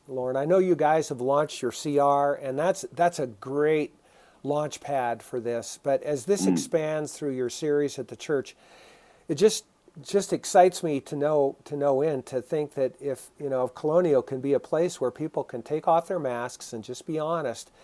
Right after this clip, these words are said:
Speaker 1: it, it really brings to play, brings into play, uh, Paul's illustration in First Corinthians twelve. It gives the body a chance to be the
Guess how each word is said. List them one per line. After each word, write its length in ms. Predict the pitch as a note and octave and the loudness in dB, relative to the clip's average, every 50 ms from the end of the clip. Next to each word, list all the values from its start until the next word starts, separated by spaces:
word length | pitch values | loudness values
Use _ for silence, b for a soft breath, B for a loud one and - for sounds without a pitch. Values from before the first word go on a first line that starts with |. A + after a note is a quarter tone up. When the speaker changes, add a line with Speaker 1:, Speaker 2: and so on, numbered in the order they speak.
| b b b b b b b b b b | b b b b b b b b b b
Speaker 1:
it, 160 | - E3+ E3 E3 | 0 0 2 0
it 160 | - E3 D#3 C#3+ | -2 -4 -2 0
really 380 | D#3 E3 G3 B3 B3+ G#3+ E3+ | 2 4 4 6 6 4 4
brings 380 | C3 - D#3+ F3+ F#3+ G3+ - - | 2 2 0 0 0 0 -2 -4
to 100 | - D3 | -6 -10
play, 260 | - - - F3 - - - | -8 -4 -4 -4 -4 -4 -8
brings 320 | C#3 B2+ E3 F#3+ G3 E3 | -6 -2 0 0 0 0
into 220 | G3+ F#3+ D#3 C#3 C3 | 0 0 0 -2 -2
play, 560 | - - F#3+ G3+ G#3 E3+ C#3+ C#3 C#3+ D#3 - - | -2 0 2 4 4 4 4 2 0 -2 -4 -8
uh, 300 | C#3+ C#3 C#3 C3+ C#3 - - - D3 C3 - - - - | -8 -6 -4 -4 -4 -6 -6 -8 -10 -12 -12 -14 -16 -6
Paul's 300 | - - F#3+ G3 F3 - | 0 4 4 4 6 6
illustration 580 | F3+ D#3 C#3+ C3 - - D#3+ D#3+ F3 - - E3 | 4 2 2 0 -2 -2 -2 -2 -2 -2 -4 -4
in 120 | C#3+ B2+ | -4 -4
First 240 | - D3+ D3 - - | -4 -6 -6 -6 -6
Corinthians 420 | - D#3+ D3 - D3+ C3+ B2 - | -8 -10 -8 -6 -6 -6 -6 -8
twelve. 320 | - - - F3 E3+ C3 C3 | -2 2 6 6 6 6 4
It 80 | B2+ | 2
gives 240 | B2 D#3 F#3+ F3 E3+ | 0 2 2 2 0
the 80 | - C3 | -4 -6
body 480 | G#2+ - C#3 C#3+ F3 G#3 F#3 D#3+ A#2+ | -2 -2 -2 0 0 0 0 0 0
a 60 | G#2+ - | -2 -4
chance 400 | - - D3+ D3+ E3 E3+ - - | -6 -8 -6 -4 -4 -4 -4 -6
to 80 | D3 | -8
be 160 | A2+ C3+ C#3+ | -6 -4 -4
the 140 | D3+ B2+ A2+ | -4 -6 -6